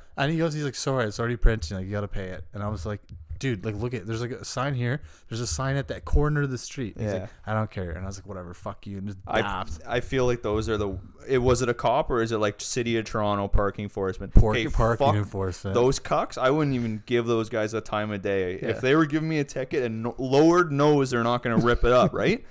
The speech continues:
Speaker 2: I just say, You fucking cuck, you loser piece of shit. Look at your life. You're a parking, you wanted to be a
Speaker 1: <laughs> Just
Speaker 2: cop.
Speaker 1: massacre
Speaker 2: Now,
Speaker 1: them.
Speaker 2: yeah, I just straight up do that because fucking parking tickets are the most stupid thing out there.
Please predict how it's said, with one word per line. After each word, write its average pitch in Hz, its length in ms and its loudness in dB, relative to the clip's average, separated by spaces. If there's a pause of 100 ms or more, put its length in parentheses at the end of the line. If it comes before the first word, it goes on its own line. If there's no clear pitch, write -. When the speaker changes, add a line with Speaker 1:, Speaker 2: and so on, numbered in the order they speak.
(320)
Speaker 2:
I 143 100 6
just 127 220 0
say, 127 140 0
You 113 180 -2
fucking - 460 -6
cuck, 107 360 -2
you 110 180 -6
loser 107 500 0
piece - 280 2
of 107 100 -4
shit. - 360 -2
Look 127 240 -2
at 117 80 -4
your 120 160 0
life. 110 380 0
You're 107 100 0
a 104 60 0
parking, 117 500 2
you 135 100 2
wanted 139 300 2
to 131 40 -8
be 135 120 2
a 120 80 2
Speaker 1:
<laughs> - 0 -
Just - 100 -2
Speaker 2:
cop. 135 260 8
Speaker 1:
massacre 147 520 6
Speaker 2:
Now, 135 220 6
Speaker 1:
them. 110 140 2
Speaker 2:
yeah, 175 200 2
I 143 140 6
just 185 260 -2
straight 190 240 4
up 160 160 -2
do 208 180 -2
that 117 240 2
because 131 320 -8 (460)
fucking 208 400 -6
parking 196 480 2
tickets 170 340 -4
are 156 80 -4
the 139 80 -2
most 139 300 0 (340)
stupid 160 760 2
thing 147 200 0
out 131 280 0
there. 95 300 -8